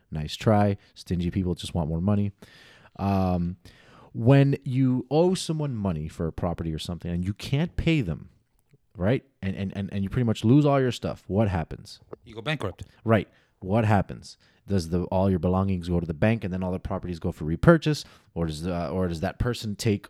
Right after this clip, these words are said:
Speaker 1: all your belongings and money?
Speaker 2: It should go to the bank for repurchase.
Speaker 1: Right, it should. That was another one that everybody was getting wrong.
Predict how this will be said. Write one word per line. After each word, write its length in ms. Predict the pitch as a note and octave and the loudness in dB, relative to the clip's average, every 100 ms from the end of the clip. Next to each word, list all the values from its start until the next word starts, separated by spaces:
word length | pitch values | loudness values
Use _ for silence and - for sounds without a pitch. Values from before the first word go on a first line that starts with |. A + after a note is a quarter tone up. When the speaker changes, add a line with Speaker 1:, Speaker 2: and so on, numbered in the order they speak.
| - | -4
Speaker 1:
all 160 | G#2 | -2
your 120 | G2 | -2
belongings 720 | E2+ F#2 B2 B2+ A#2 A#2 - - - | 0 2 4 4 0 -4 -8 -16 -8
and 120 | F#2+ | -2
money? 340 | F#2 A2+ G#2+ G2+ - - _ _ - _ | 2 4 2 -2 -10 -20 _ _ -20 _
Speaker 2:
It 140 | A#2+ A#2 | -2 4
should 160 | D3 | 6
go 120 | B2+ | 6
to 60 | B2+ | 6
the 100 | A2 | 4
bank 260 | G#2 D3+ B2+ | 2 2 2
for 100 | A2 | 0
repurchase. 520 | G#2+ D#3+ D#3+ G2+ - | 2 2 0 -6 -6
Speaker 1:
Right, 160 | G#2 F2 | -6 -4
it 80 | - | -6
should. 280 | - F#2 - _ _ _ _ _ | -4 -4 -4 _ _ _ _ _
That 220 | B2 C#3+ | 0 0
was 120 | C3 A#2 | 0 -2
another 220 | B2+ C3+ | 2 2
one 140 | B2 | 2
that 100 | G#2+ | 2
everybody 320 | G2+ F#2 F#2 | 0 0 0
was 160 | F2+ E2+ | 0 -2
getting 220 | F#2 E2+ | -2 -2
wrong. 320 | D#2+ D#2+ B1 | -2 -4 -6